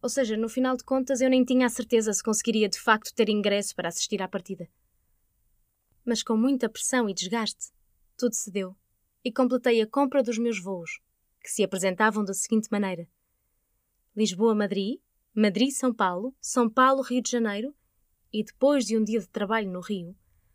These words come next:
mais duas escalas até Santiago do Chile. Ora, no meio desta pequena já odisseia, o que acontece?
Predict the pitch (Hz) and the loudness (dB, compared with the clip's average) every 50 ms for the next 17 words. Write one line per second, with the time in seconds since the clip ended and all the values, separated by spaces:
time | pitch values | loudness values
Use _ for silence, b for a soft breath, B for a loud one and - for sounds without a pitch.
0 | _ _ _ - 214 214 208 196 185 185 165 160 - - 311 311 311 302 - - | _ _ _ -6 -2 0 0 0 -2 -4 -8 -10 -8 -8 -6 -6 -6 -6 -6 -8
1 | - - 269 254 254 247 240 214 220 202 - 208 196 - - - 262 254 247 - | -8 -4 -2 0 0 0 0 -2 -4 -6 -6 -6 -6 -6 -2 0 0 0 0 0
2 | 247 233 226 220 208 208 214 - - - 208 185 175 - _ _ _ _ _ _ | -2 -2 -2 -4 -8 -10 -6 -6 -6 -4 -6 -6 -8 -12 _ _ _ _ _ _
3 | _ _ _ _ _ _ _ _ _ _ _ _ _ _ _ _ _ _ _ _ | _ _ _ _ _ _ _ _ _ _ _ _ _ _ _ _ _ _ _ _
4 | _ _ _ _ _ _ - 226 220 202 190 196 202 208 220 247 262 277 277 233 | _ _ _ _ _ _ -4 -2 -2 0 0 0 0 2 4 4 4 2 4 2
5 | 262 247 - - 240 - _ - 240 226 214 196 170 226 240 247 240 226 208 196 | 2 2 2 -2 -6 -6 _ -2 0 0 0 -2 -2 -2 -2 0 0 -2 -2 -4
6 | - - 262 247 220 190 180 196 233 254 _ _ _ _ _ _ _ _ - 226 | -6 -4 -4 -4 -4 -4 -6 -8 -12 -14 _ _ _ _ _ _ _ _ -12 -12
7 | - - 220 220 220 214 220 220 262 269 - - - - | -4 -4 -2 0 0 0 0 0 -2 -2 -2 -6 -6 -10